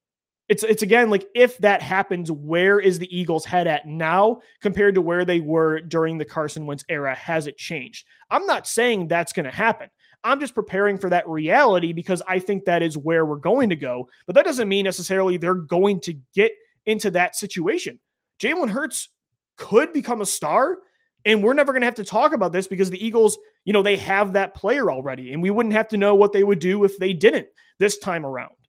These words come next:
You know, I, I think, I, and I wanna believe that Jalen Hurts, everybody doesn't believe me, but I want to be wrong. I wanna believe what he's doing right now in California, working with these quarterback coaches,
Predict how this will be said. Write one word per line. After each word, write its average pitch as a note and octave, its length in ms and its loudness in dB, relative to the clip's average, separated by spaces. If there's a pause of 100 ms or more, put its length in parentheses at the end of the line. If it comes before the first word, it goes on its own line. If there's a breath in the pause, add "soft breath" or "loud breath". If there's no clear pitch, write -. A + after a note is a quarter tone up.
(840)
You E3+ 100 -4
know, A#3+ 280 0
I, F#3+ 240 -4
I A3 80 2
think, A3 420 -2
I, G3+ 100 0
and A3+ 140 2
I A#3 40 8
wanna A#3+ 240 6
believe A3+ 500 0
that E3+ 120 0
Jalen E3 300 -2
Hurts, E3+ 380 -4 (220 soft breath)
everybody C4 440 0
doesn't A3+ 240 2
believe A#3+ 320 2
me, E3 180 -4
but E3 180 -4
I A#3 120 2
want G3 540 -4
to A3+ 100 -6
be G#3+ 180 -2
wrong. F#3 340 -2 (440)
I E3+ 80 2
wanna A#3+ 200 4
believe G#3+ 320 2
what A3 100 4
he's G3 100 0
doing A3 220 2
right G3 160 0
now F3+ 180 2
in F3+ 80 -4
California, F#3 720 2
working F#3+ 320 0
with F#3+ 100 -4
these F3+ 160 -8
quarterback G3+ 460 0
coaches, G3 480 2